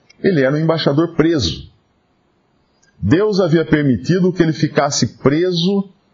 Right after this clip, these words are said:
no lugar onde ele deveria representar Cristo.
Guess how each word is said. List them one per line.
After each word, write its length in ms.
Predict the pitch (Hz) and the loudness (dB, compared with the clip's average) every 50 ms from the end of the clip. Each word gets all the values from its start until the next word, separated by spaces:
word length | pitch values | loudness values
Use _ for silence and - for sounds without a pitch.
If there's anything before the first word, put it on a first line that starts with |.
| _ _ _ - - | _ _ _ -2 0
no 120 | 113 135 | 2 2
lugar 680 | 147 151 139 120 101 104 123 135 143 160 165 131 - - - | 2 2 2 2 2 2 2 2 2 0 0 -2 -2 -2 -2
onde 220 | 127 147 147 139 | 0 0 0 0
ele 120 | 143 135 135 | 0 0 0
deveria 600 | 127 139 135 107 131 120 110 120 143 151 156 160 151 | 0 0 0 2 0 2 2 0 0 0 0 0 2
representar 920 | 139 147 139 135 127 135 135 117 120 127 117 110 - - 113 117 117 117 | 0 0 0 0 0 0 2 2 2 2 2 2 2 0 0 0 0 -4
Cristo. 640 | 113 - - 113 113 101 - - - - 65 - - | -2 -2 0 0 0 -2 -4 -6 -8 -8 -10 -10 -12